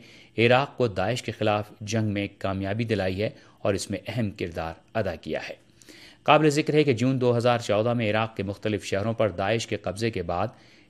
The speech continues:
اس ملک کے عظیم مرجع تقلید آیت اللہ العظمیٰ سید علی سیستانی نے جہاد کفائی کا فتویٰ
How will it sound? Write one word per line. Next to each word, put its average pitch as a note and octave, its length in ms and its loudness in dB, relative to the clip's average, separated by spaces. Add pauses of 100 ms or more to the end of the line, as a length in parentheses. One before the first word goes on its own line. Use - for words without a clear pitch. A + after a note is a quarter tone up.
اس - 220 -4
ملک A2+ 280 -2
کے G#2+ 240 2
عظیم A#2+ 400 -2
مرجع G2+ 360 0
تقلید G2 520 -4
آیت G2+ 280 0
اللہ G2+ 160 -2
العظمیٰ A2+ 480 0 (420)
سید A2 360 2
علی A#2 160 2
سیستانی A2+ 580 -2
نے D#2+ 100 -4 (460)
جہاد A#2+ 380 2 (180)
کفائی A2 380 0
کا A2+ 220 2
فتویٰ G2+ 480 -2